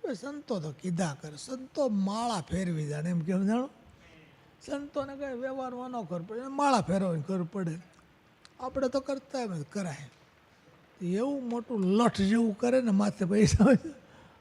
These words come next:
ત્યાં પછી કાં આત્મઘાત કરવો પડે, કાં સ્થળાંતર કરવું પડે, કાં ભાગી જવું પડે, જીવ લઈને નાઠો જાય.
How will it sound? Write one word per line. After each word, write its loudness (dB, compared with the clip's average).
ત્યાં 0
પછી 0
કાં -2
આત્મઘાત 2
કરવો 2
પડે, 0
કાં -2
સ્થળાંતર 4
કરવું -6
પડે, -4
કાં -2
ભાગી 6
જવું -2
પડે, -4
જીવ 4
લઈને 0
નાઠો -2
જાય. -10